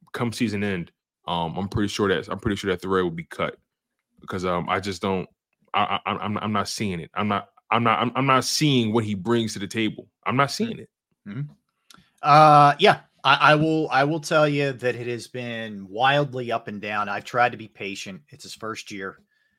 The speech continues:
Speaker 2: I'm trying to give him the, the, the benefit of the doubt, you know, with
Speaker 1: But it's
Speaker 2: growing
Speaker 1: hard,
Speaker 2: pains.
Speaker 1: Rob. It's
Speaker 2: But
Speaker 1: hard.
Speaker 2: it's hard.
Speaker 1: It's,
Speaker 2: It's
Speaker 1: it's
Speaker 2: hard
Speaker 1: hard
Speaker 2: after
Speaker 1: when you
Speaker 2: games
Speaker 1: see
Speaker 2: like
Speaker 1: this
Speaker 2: Sunday.
Speaker 1: offense regress the way it has.
Speaker 2: I
Speaker 1: You know,
Speaker 2: agree.
Speaker 1: just, just from a efficiency standpoint.
Speaker 2: Yes.
Speaker 1: Right. Um, the last year,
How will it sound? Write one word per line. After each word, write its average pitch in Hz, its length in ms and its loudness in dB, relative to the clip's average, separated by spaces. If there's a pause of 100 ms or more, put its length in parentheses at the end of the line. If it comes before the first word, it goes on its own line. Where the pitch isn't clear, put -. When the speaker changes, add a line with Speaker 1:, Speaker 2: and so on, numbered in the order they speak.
(140)
Speaker 2:
I'm 98 120 -14
trying 120 260 -2
to 113 80 -8
give 110 140 -10
him 113 100 -10
the, 104 160 -10
the, 98 160 -14
the 98 140 -14
benefit 107 360 -10
of 90 60 -16
the 101 80 -14
doubt, 98 340 -6 (260)
you 120 140 -12
know, 95 80 -8
with 95 160 -14
Speaker 1:
But 123 80 0
it's 101 100 0
Speaker 2:
growing 98 120 -4
Speaker 1:
hard, 123 460 10
Speaker 2:
pains. 85 40 -8
Speaker 1:
Rob. 104 280 2
It's 104 100 -8
Speaker 2:
But - 80 -12
Speaker 1:
hard. 120 500 6
Speaker 2:
it's 147 180 -4
hard. 160 280 4
Speaker 1:
It's, 143 120 -2
Speaker 2:
It's 143 180 -6
Speaker 1:
it's 120 100 -2
Speaker 2:
hard 170 180 8
Speaker 1:
hard 123 100 8
Speaker 2:
after 110 260 6
Speaker 1:
when 123 120 0
you 120 60 2
Speaker 2:
games 117 160 0
Speaker 1:
see 147 80 0
Speaker 2:
like 123 100 2
Speaker 1:
this 107 80 -4
Speaker 2:
Sunday. 104 160 0
Speaker 1:
offense 120 380 0
regress 107 500 -4
the 123 80 -6
way 107 180 -2
it 98 80 -6
has. 104 640 -2 (320)
Speaker 2:
I 104 80 -6
Speaker 1:
You 110 60 -4
know, 113 120 0
Speaker 2:
agree. 113 80 0
Speaker 1:
just, - 260 -6 (160)
just 135 180 -4
from 139 160 4
a 107 200 0 (180)
efficiency 127 640 -2
standpoint. 82 720 -14
Speaker 2:
Yes. 147 240 2
Speaker 1:
Right. 123 240 0 (420)
Um, 113 480 -4 (160)
the 131 320 -4 (240)
last 151 400 0
year, 123 400 0